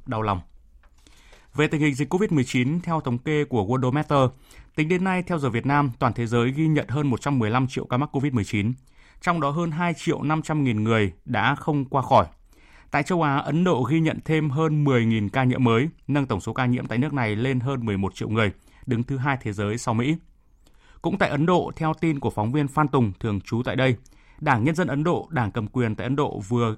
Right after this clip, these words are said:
yêu cầu tất cả các lãnh đạo đảng ở trung ương và địa phương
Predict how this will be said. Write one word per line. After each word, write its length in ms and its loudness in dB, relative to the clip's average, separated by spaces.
yêu 180 0
cầu 420 2
tất 160 -6
cả 180 -4
các 80 -6
lãnh 200 -4
đạo 240 2
đảng 300 0
ở 280 -4
trung 180 0
ương 180 2
và 80 -2
địa 100 -4
phương 260 2